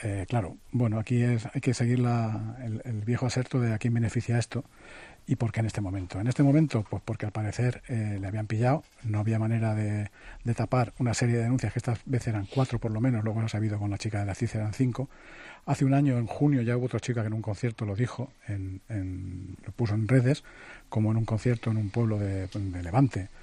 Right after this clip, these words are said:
eh, Errejón acabó, eh, propasándose con ella, ella lo puso en redes, no le hicieron mucho caso porque era una, una denuncia única. Además,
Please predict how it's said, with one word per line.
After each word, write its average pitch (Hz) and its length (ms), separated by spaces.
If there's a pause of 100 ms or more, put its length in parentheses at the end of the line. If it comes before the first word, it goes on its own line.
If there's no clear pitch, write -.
(340)
eh, 101 420
Errejón 104 400
acabó, 101 720
eh, 107 680 (120)
propasándose 98 480
con 110 140
ella, 139 260
ella 107 140
lo 101 80
puso 104 180
en 98 80
redes, 131 380 (440)
no 123 100
le 120 80
hicieron 113 180
mucho 113 180
caso 127 200
porque 107 180
era 107 80
una, 110 220
una 110 120
denuncia 104 400
única. 127 400
Además, 110 400